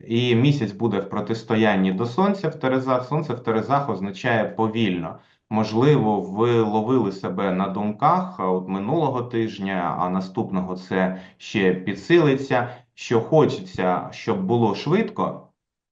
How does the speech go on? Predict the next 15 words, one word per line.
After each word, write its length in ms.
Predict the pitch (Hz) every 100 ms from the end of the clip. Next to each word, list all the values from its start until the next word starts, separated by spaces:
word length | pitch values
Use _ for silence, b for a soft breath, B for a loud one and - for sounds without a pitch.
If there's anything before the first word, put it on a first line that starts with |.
| _ _
а 180 | - 131
воно 320 | 127 135 170
все 280 | 170 - 143
відбувається 680 | 117 92 95 107 110 98 92
повільно. 600 | - 98 98 90 80 76 - _
Ну, 280 | 151 160 123
і 140 | 104
оцей 440 | 107 107 - 117 98
конфлікт 580 | 117 117 131 175 190 -
між 200 | 107 92
бажанням 640 | 98 113 117 107 104 107
швидкого 720 | - 139 208 - 98 95 90
і 120 | 117 110
насправді 560 | 104 - 117 127 107
повільним, 680 | 98 110 107 101 90 85 85